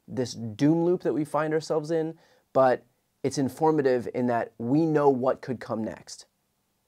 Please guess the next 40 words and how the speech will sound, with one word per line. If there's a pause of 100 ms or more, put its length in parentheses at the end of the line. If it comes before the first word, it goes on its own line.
(260)
So
we
stay
engaged, (360)
we
organize, (340)
and
we
vote. (500)
And
I
know
that's
cold
comfort
right
now (220)
and
might
feel
reductive (160)
to
say
that (320)
all
we
have
to
do
is
vote, (140)
especially
in
light
of
what
we
just
saw. (520)
But